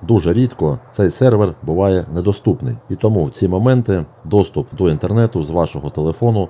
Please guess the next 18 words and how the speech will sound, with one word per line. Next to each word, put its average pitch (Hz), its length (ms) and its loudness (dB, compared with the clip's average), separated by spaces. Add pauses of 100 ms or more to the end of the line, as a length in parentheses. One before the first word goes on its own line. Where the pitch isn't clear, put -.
може 85 280 0
бути 82 400 -2 (100)
неможливим. 85 640 0 (260)
Якщо 92 280 -2
у 87 40 0
вас 80 140 -2
так 78 120 -6
трапилось, 107 600 0
тоді 87 420 -2
зайдіть 87 400 0
у 76 60 -4
ці 73 360 -4
налаштування 101 840 0
та 107 340 0
переключіть 92 720 0 (100)
у 87 200 2 (200)
положення 82 680 0 (120)
«Вимкнено». 71 640 -2